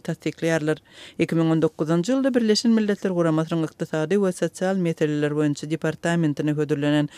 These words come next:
Türkmenistanyň Meýletin milli synynda ýurtda ilatyň ölümine getirýän esasy keselçilikleriň biri ýürek damar kesellerinden soň onkologiýa keselleri bolup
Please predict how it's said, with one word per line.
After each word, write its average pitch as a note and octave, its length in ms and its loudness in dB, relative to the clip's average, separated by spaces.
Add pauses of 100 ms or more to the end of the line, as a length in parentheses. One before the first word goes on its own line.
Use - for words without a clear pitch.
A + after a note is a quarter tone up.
(280)
Türkmenistanyň D#3+ 800 0
Meýletin E3+ 440 0
milli F3+ 320 0
synynda D#3 560 2 (400)
ýurtda G3 320 2
ilatyň F3+ 480 2
ölümine F3 380 2
getirýän F3 340 -2
esasy F3+ 400 -2
keselçilikleriň D#3+ 880 -2
biri D#3 240 0
ýürek E3 360 0
damar E3+ 280 -2
kesellerinden D3+ 640 -2
soň F3 160 -2 (400)
onkologiýa F#3 640 4
keselleri D3+ 800 0 (100)
bolup E3 220 0